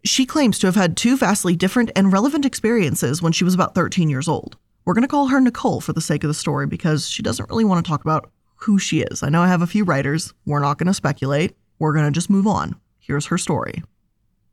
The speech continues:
In regards to the agency, Nicole's mother specifically requested that she be allowed to attend the first photo shoot where Nicole could build a portfolio that could be sent out for jobs. For one part of the shoot, Nicole wore a one-piece bathing suit and the photographer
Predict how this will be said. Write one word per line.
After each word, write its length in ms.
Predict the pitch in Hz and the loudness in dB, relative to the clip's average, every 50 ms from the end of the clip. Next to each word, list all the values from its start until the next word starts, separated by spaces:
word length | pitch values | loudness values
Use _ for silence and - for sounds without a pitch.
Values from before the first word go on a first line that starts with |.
| _ _ _ | _ _ _
In 140 | - 202 208 | 2 2 4
regards 380 | 247 277 262 247 226 214 - - | 4 4 2 2 2 0 0 -2
to 80 | 269 | -4
the 140 | 233 226 - | -4 -2 0
agency, 440 | 196 175 156 160 151 143 - 147 147 | 0 0 2 0 0 0 0 -2 -2
Nicole's 360 | 151 - - - 165 180 170 | -2 -2 -2 0 0 2 2
mother 220 | 190 165 151 170 165 | 2 2 2 0 0
specifically 560 | - - - 160 - 160 - 190 240 247 226 | -2 -2 -4 -4 -2 -2 -2 0 0 0 0
requested 480 | 196 185 - - 226 226 - - 151 | 0 0 0 0 0 0 0 -2 -2
that 100 | 151 - | -2 -2
she 160 | - - 196 180 | -2 -2 0 0
be 120 | 196 226 | 0 0
allowed 280 | 247 233 208 185 185 190 | 0 0 0 0 0 2
to 100 | 208 180 | 0 0
attend 340 | 170 - - 214 202 180 | 0 0 0 2 2 2
the 80 | - 160 | 2 0
first 280 | - - 202 254 - - | 0 -2 -2 -2 -2 -2
photo 220 | - 277 285 254 | 0 0 2 2
shoot 220 | 202 - - 117 - | 0 -2 -4 -6 -4
where 120 | - 165 165 | -2 0 0
Nicole 340 | 160 - - 180 175 180 | 0 0 2 0 0 0
could 180 | 190 - 240 185 | 0 0 0 0
build 200 | 185 135 139 - | 0 0 -2 -4
a 40 | - | -4
portfolio 600 | - 160 - - - 233 240 262 240 196 156 147 | -4 -6 -6 -4 -2 0 2 2 2 2 2 0
that 140 | 151 135 - | -2 -4 -2
could 100 | - 190 | 0 0
be 120 | 165 214 226 | 0 2 0
sent 180 | - 170 151 | 0 0 0
out 140 | - 135 - | 0 -2 -4
for 100 | - - | -4 -4
jobs. 480 | - 170 165 135 85 - - - - - _ _ _ _ _ _ _ _ | -2 0 0 0 0 -2 -6 -10 -14 -16 _ _ _ _ _ _ _ _
For 100 | - 226 | 0 2
one 220 | 214 240 277 302 | 4 4 4 2
part 160 | 277 302 302 | 2 2 2
of 60 | 285 254 | 2 2
the 80 | 240 | 2
shoot, 280 | - - 202 165 - - | 2 2 0 0 0 -2
Nicole 380 | 156 156 - 208 196 202 226 | -4 -2 0 2 2 2 2
wore 220 | 196 175 165 165 - | 2 2 0 0 0
a 80 | - 160 | 0 0
one-piece 460 | 151 151 156 190 220 - 233 214 - | 0 2 2 2 2 2 0 -2 0
bathing 280 | - 185 208 202 165 160 | 0 0 0 2 0 0
suit 240 | - - - - - - | -2 -4 -8 -8 -4 -4
and 80 | 160 | -2
the 60 | 156 | -2
photographer 520 | - - - 180 175 196 - - - 240 | -2 0 0 0 0 0 -2 -4 -4 -4